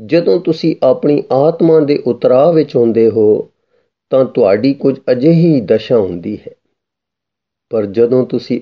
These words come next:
ਆਤਮਾ ਦੇ ਚੜ੍ਹਾਅ ਵਿੱਚ ਹੁੰਦੇ ਹੋ, ਤਾਂ ਤੁਸੀਂ ਖੁਸ਼ੀ-ਖੁਸ਼ੀ ਆਪਣਾ ਸਭ ਕੁਝ ਦੇਣ ਲਈ ਤਿਆਰ ਹੋ ਜਾਂਦੇ ਹੋ। ਭਲਾ ਕਰਨਾ ਵੀ ਜ਼ਹਿਰ ਹੋ ਨਿਬੜਦਾ ਹੈ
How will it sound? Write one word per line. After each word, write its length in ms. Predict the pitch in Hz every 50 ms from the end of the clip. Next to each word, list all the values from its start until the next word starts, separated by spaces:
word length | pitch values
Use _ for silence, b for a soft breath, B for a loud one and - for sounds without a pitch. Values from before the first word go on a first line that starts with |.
| - -
ਆਤਮਾ 460 | 110 110 117 120 - 131 123 120 117
ਦੇ 160 | 101 107 104
ਚੜ੍ਹਾਅ 520 | 107 - - 117 104 98 98 101 120 143
ਵਿੱਚ 240 | 147 165 156 - -
ਹੁੰਦੇ 320 | 147 147 143 135 147 147 143
ਹੋ, 260 | 151 143 139 - - _ _ _ _ _ _ _ _ _ _ _ _ _ _ _
ਤਾਂ 140 | 127 127 127
ਤੁਸੀਂ 380 | 117 - 135 - - 135 127
ਖੁਸ਼ੀ-ਖੁਸ਼ੀ 800 | 120 - - 226 220 - - 202 180 151 - 147 139 - 143 135
ਆਪਣਾ 420 | 127 117 113 - - 127 120 120
ਸਭ 420 | 117 - - - 208 202 185 160 -
ਕੁਝ 200 | - 151 127 110
ਦੇਣ 340 | 104 107 120 117 117 113 110
ਲਈ 180 | 107 104 107
ਤਿਆਰ 400 | 104 - - 104 98 98 104 104
ਹੋ 100 | 95 87
ਜਾਂਦੇ 380 | 85 90 90 90 92 - - 87
ਹੋ। 100 | - _ _ _ _ _ _ _ _ _ _ _ _ _ _ _ _ _ _ _ _ _ _ _ _ _ _ _ _ _ _ _ -
ਭਲਾ 320 | 110 110 110 113 139 147
ਕਰਨਾ 420 | 147 - - 143 - 160 165 170 160
ਵੀ 220 | 160 156 147 110
ਜ਼ਹਿਰ 420 | 87 80 85 139 143 - 165 131 139
ਹੋ 140 | 123 113
ਨਿਬੜਦਾ 540 | 113 113 113 107 127 131 123 123 123 117 104
ਹੈ 200 | 90 - - -